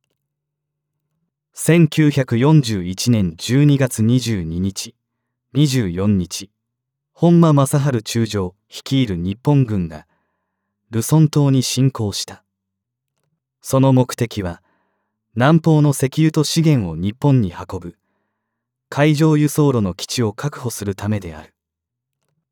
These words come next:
当時フィリピンは、アメリカの植民地で、ダグラス・マッカーサー率いるアメリカとフィリピン国防軍がいた。日本軍は侵攻にあたり、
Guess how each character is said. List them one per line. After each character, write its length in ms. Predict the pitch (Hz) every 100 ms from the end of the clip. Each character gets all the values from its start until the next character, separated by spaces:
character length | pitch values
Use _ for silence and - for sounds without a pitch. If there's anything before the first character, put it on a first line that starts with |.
| _ -
当 240 | 151 147
時 160 | 110 98
フ 160 | -
ィ 20 |
リ 120 | 135 135
ピ 160 | 117
ン 80 | 90
は、 220 | 80 - _ _ _ _ _ _ _ _ -
ア 120 | 120
メ 140 | 147
リ 100 | 151
カ 100 | 151
の 120 | 147
植 280 | 135 131 -
民 220 | 165 156
地 120 | 131 -
で、 160 | 80 _ _ _ _ _ _ _
ダ 160 | 113 123
グ 100 | 156
ラ 100 | 156
ス・ 240 | - 139
マ 120 | 139
ッ 60 | 131
カ 180 | - 127
ー 20 |
サ 160 | - 104
ー 140 | 90 _ _ _
率 280 | - -
い 100 | 135
る 220 | 113 92 107
ア 40 |
メ 120 | 135
リ 100 | 139
カ 140 | 127 120
と 140 | 87
フ 160 | - 110
ィ 20 |
リ 120 | 160
ピ 120 | 160
ン 100 | 156
国 280 | - 131 156
防 200 | 160 143
軍 220 | 110 90
が 120 | 80
い 100 | 76
た。 180 | - - _ _ _ _ _ _ _ _ _ _ _ _
日 160 | 113 127
本 300 | 160 160 147
軍 200 | 135 123
は 140 | 101
侵 300 | - - 143
攻 240 | - 131 123
に 160 | 113
あ 80 | 98
た 120 | 98
り、 180 | 90